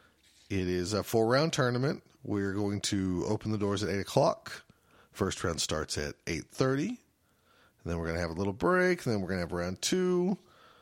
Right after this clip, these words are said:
And then we're gonna have lunch midday about twelve forty-five, if we stick on schedule. And then we're gonna come back from lunch and do rounds two and,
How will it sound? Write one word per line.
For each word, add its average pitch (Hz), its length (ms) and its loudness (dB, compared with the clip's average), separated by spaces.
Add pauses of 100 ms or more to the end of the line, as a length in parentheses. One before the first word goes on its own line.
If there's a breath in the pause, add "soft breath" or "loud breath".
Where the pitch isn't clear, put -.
(260 soft breath)
And 92 220 -2
then 95 120 -2
we're 92 120 -4
gonna 92 160 -2
have 90 140 -4
lunch 143 580 0 (120)
midday 135 480 2
about - 340 0
twelve - 280 -4
forty-five, 151 800 0 (540)
if 104 200 -4
we 85 200 -2 (160)
stick - 360 -4
on 98 160 -2
schedule. 151 640 0 (500 soft breath)
And 98 100 -2
then 98 160 0
we're 101 100 -2
gonna 104 120 -4
come 120 140 -2
back 110 160 0
from 110 160 -4
lunch 107 240 -2
and 95 60 -2
do 90 100 0
rounds 87 360 -2
two 185 440 0
and, 160 140 -2